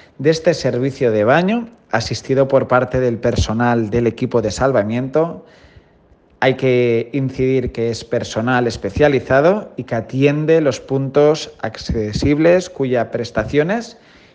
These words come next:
incluyen también zonas de sombra, baños adaptados y material también para el baño asistido, como muletas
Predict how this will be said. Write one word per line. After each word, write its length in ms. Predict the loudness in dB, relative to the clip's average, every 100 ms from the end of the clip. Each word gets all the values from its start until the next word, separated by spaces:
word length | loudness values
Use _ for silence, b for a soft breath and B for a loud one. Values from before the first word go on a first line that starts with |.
| _
incluyen 560 | -8 -4 -2 0 -2 0
también 580 | 0 0 -2 -4 -6 -10 2
zonas 360 | 4 4 2
de 120 | 0
sombra, 720 | 0 2 4 4 4 2 -6 -18 _ _
baños 400 | -4 -2 -2 -2
adaptados 760 | -2 -2 0 2 4 4 4 -2 -6
y 80 | 2
material 580 | 2 2 0 0 0
también 440 | -2 -6 -6 -8 -12 B B B
para 200 | 0 2
el 80 | 2
baño 280 | 0 -2 -4
asistido, 680 | -4 -8 -12 -8 0 0 0
como 220 | -4 -6
muletas 840 | -8 -4 -4 0 0 2 0 -2